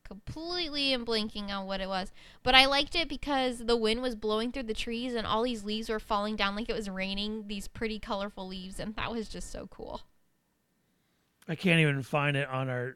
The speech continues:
Speaker 2: on our doodad right now. I, I can find pictures, but I can't find a name
Speaker 1: 'Cause,
Speaker 2: of
Speaker 1: yeah,
Speaker 2: it.
Speaker 1: you hiked, like, around the creek.
Speaker 2: Yeah, you pretty much followed this creek as far as you could. It was a grand old time.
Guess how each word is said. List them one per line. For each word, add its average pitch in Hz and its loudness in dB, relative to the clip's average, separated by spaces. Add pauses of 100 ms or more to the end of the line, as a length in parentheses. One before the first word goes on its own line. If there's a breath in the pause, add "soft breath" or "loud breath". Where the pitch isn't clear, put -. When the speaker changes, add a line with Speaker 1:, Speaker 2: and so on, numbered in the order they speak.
Speaker 2:
on 143 0
our 127 0
doodad 131 0
right 139 -2
now. 143 -2 (580 soft breath)
I, 185 6
I 180 4
can 170 6
find 147 6
pictures, 165 2 (420 soft breath)
but 170 -2
I 143 2
can't 165 2
find 147 2
a 139 0
name 139 6
Speaker 1:
'Cause, 254 6
Speaker 2:
of 277 8
Speaker 1:
yeah, 233 6
Speaker 2:
it. 220 6
Speaker 1:
you 240 2
hiked, 269 2
like, 254 -2
around 214 2
the 196 -4
creek. 226 -10 (840 soft breath)
Speaker 2:
Yeah, 185 8
you 165 6
pretty 196 8
much 185 8
followed 175 8
this 147 4
creek 170 6
as 165 -2
far 160 6
as 143 4
you 135 -2
could. 147 2 (2250 soft breath)
It 285 12
was 226 12
a - 8
grand 139 4
old 127 0
time. 123 0